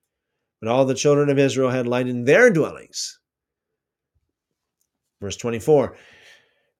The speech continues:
Then Pharaoh called to Moses and said, "Go, serve the Lord. Only let your, let your flocks and your herds be kept back. Let your little ones also go with you."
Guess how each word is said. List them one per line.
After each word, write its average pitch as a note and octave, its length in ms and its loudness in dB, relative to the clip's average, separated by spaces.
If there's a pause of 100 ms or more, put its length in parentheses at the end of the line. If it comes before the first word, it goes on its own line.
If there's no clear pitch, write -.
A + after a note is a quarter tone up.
(180)
Then F3 260 4
Pharaoh F3 320 2
called E3+ 240 2
to D#3+ 60 0
Moses D#3+ 380 2
and D3 80 -2
said, D3 220 2
"Go, G3 320 4
serve C4+ 420 6
the G#3 100 4
Lord. A#2 300 0 (140)
Only D#3 440 4
let D3 360 0
your, D3 140 2 (340)
let D3 320 0
your C#3+ 80 2
flocks D#3+ 420 0
and C#3+ 160 -2
your C#3 80 -2
herds C#3+ 540 0
be B2 260 -10
kept - 380 -8
back. G#2 420 -10 (580)
Let A#2+ 220 -6
your D#3 80 4
little F#3+ 280 2
ones D#3 200 0
also F3+ 500 0
go A#2 200 -2
with G#2+ 240 -8
you." D2+ 160 -16